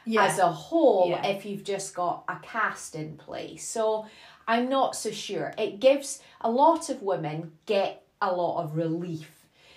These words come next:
Speaker 2: With them, they're different sizes, different shapes, and it's not a one size fits all. Usually it's not the first one that's gonna fit
Speaker 1: Mm.
Speaker 2: right.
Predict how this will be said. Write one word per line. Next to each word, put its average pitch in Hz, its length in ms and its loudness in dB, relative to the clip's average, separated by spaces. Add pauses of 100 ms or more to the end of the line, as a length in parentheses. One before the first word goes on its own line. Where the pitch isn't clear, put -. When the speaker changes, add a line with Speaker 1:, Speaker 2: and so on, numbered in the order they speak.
(420)
Speaker 2:
With 277 340 4
them, 208 360 2 (100)
they're 190 200 -4
different 185 360 -8
sizes, 220 500 -2
different 185 400 -10
shapes, 170 520 -8
and 170 160 -8
it's 156 200 -12
not 170 280 -4
a - 20 -6
one 165 240 -6
size 156 380 -8
fits - 280 -10
all. 220 460 4
Usually 180 460 -4
it's - 160 -6
not 160 180 -6
the 160 80 -6
first 165 460 -8
one 170 200 -4
that's 160 200 -8
gonna 156 240 -6
fit - 460 -6
Speaker 1:
Mm. 185 240 -12
Speaker 2:
right. 165 280 0